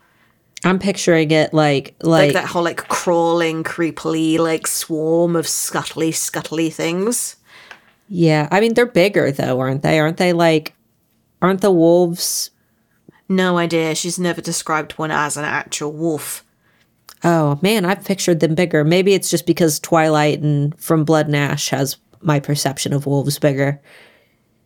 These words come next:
Speaker 2: Yeah, like, if you think about it, with the first scene in Crave, she didn't know that they were werewolves.
Speaker 1: Yeah.
Speaker 2: Um, then with,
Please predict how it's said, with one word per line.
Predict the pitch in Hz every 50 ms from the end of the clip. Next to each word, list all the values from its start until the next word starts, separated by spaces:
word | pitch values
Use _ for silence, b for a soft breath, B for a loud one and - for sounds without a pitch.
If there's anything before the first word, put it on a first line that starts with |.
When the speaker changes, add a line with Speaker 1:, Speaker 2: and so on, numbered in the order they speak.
| _ _ _ -
Speaker 2:
Yeah, | 190 180 170 160 151 147
like, | 165 165 160
if | 180
you | 180 190
think | 196 196 185
about | 185 190 185 170 170 165
it, | 165 160 143 -
with | 170
the | 160 175
first | - - 196 196 190 190 190 - -
scene | - - 202 196 185 175
in | 175 175 175 170
Crave, | - - - 175 170 170 170 170 170 170 -
she | - - 180
didn't | 165 175 160 147 - 147
know | 151 160 170 170
that | 160 180 170
they | 160 165
were | 160 160
werewolves. | 156 160 165 160 156 151 156 160 160 160 - - - - - - - - _ b b b b b b b b b b b b b b b b b b b b
Speaker 1:
Yeah. | 156 160 160 156 151 143 147 147 147 143 143
Speaker 2:
Um, | 143 151 160 - _ _ _ _ b b b b b b b b
then | - 165 170 185 185 185 180 185 185 190 185 - -
with, | 180 165 175 175 175 170 165 160 160 165 165 160 160 170 - - - - - - - - - -